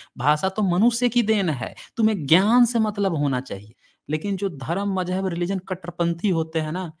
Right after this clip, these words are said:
वो इतने लकीर के फकीर होते हैं, इतने चिढ़े हुए, बुझे हुए होते हैं बेचारे, कि वो जिस भाषा में कहा गया है, उसी भाषा को भी समझ लेते हैं कि भाषा भी मत बदलो, उसी में रट रहे हैं। समझ में नहीं आ रहा है, पर रट रहे हैं, रट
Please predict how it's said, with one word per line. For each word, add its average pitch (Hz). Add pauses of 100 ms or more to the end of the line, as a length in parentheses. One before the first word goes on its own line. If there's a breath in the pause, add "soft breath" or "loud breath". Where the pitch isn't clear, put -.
(280 soft breath)
वो 247
इतने 226
लकीर 240
के 233
फकीर 220
होते 175
हैं, 196
इतने 214
चिढ़े 202
हुए, 220
बुझे 143
हुए 196
होते 156
हैं 160
बेचारे, 147 (260 loud breath)
कि 208
वो 196
जिस 185
भाषा 170
में 202
कहा 190
गया 185
है, 202
उसी 208
भाषा 165
को 190
भी 185
समझ 175
लेते 165
हैं 165
कि 170 (240 loud breath)
भाषा 151
भी 160
मत 123
बदलो, 117
उसी 160
में 151
रट 123 (140)
रहे 104
हैं। 107
समझ 185
में 208
नहीं 240
आ 160
रहा 123
है, 113
पर 165
रट 151
रहे 104
हैं, 117
रट 135